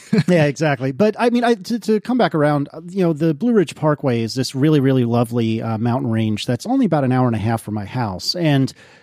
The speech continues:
Speaker 2: today, I don't think I have the, the viewership to justify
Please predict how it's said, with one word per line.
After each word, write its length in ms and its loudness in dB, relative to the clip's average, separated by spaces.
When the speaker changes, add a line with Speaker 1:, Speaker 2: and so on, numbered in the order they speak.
Speaker 2:
today, 800 2
I 140 2
don't 180 2
think 380 0
I 200 0
have 720 -2
the, 220 0
the 140 -6
viewership 800 0
to 120 -6
justify 840 -2